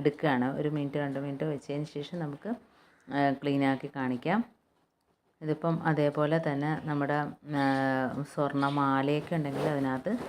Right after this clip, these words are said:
ചെയ്യാനായിട്ട് പറ്റും. അപ്പം ഞാനതൊന്ന് കൊത്തിപ്പൊടിച്ചെടുക്കുകയാണ്. നമുക്ക് വേണമെങ്കിൽ ജ്യൂസാക്കി വേണമെങ്കിലും എടുക്കാം, മിക്സിയിൽ അരച്ച് ജ്യൂസാക്കി എടുക്കാം. ഇതിപ്പോൾ ഞാൻ അങ്ങനെ ചെയ്യുന്നില്ല. അപ്പോൾ ആ തക്കാളി ബാക്കിയുള്ളത് കൊത്തിപ്പിടിച്ചെടുക്കുകയാണ്. എന്നിട്ട് നമുക്ക്,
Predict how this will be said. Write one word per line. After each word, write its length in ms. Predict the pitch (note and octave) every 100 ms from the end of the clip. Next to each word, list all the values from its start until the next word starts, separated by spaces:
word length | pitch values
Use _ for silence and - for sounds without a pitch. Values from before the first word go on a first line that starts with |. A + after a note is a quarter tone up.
| -
ചെയ്യാനായിട്ട് 480 | - C3+ C3 B2+ B2+ -
പറ്റും. 320 | B2+ - G#3+ - _ _ _ _ _ _ _ _ _ _ _ _ _ _ _
അപ്പം 160 | A3 G#3+
ഞാനതൊന്ന് 480 | G3+ G3+ G3 F#3+ G3+ G3+
കൊത്തിപ്പൊടിച്ചെടുക്കുകയാണ്. 1120 | E3+ - A3 - D#3+ - C#3 B2 - C3 A#2+ D#3+
നമുക്ക് 240 | D3 D3 F#3+ F#3
വേണമെങ്കിൽ 340 | E3 E3+ F#3+
ജ്യൂസാക്കി 580 | F3 D#3+ D#3 F3 E3+ E3+ F#3
വേണമെങ്കിലും 340 | D3+ D3+ D#3+
എടുക്കാം, 260 | C#3 - C#3 C#3
മിക്സിയിൽ 320 | C3+ D3 D3+
അരച്ച് 240 | D3 C#3 E3+
ജ്യൂസാക്കി 500 | D#3 C3+ C3+ D3 D3 D3
എടുക്കാം. 300 | B2 - D#3+ F#3
ഇതിപ്പോൾ 220 | B2 - D3+
ഞാൻ 80 | D3+ D3
അങ്ങനെ 200 | C#3+ D#3+
ചെയ്യുന്നില്ല. 380 | D3+ C3+ C3+ C#3 F#3+ - - - -
അപ്പോൾ 160 | _ F3
ആ 20 | E3+
തക്കാളി 400 | D#3+ D#3 D3 C#3+ E3+
ബാക്കിയുള്ളത് 520 | D3+ C3+ - C#3 C#3+ E3+ D#3+
കൊത്തിപ്പിടിച്ചെടുക്കുകയാണ്. 1200 | - - - F#3 - D3 - D#3 B2 C#3 B2 D3 G3 _ _ _ - -
എന്നിട്ട് 240 | F3+ F#3 F#3+ D#3
നമുക്ക്, 320 | C#3+ C#3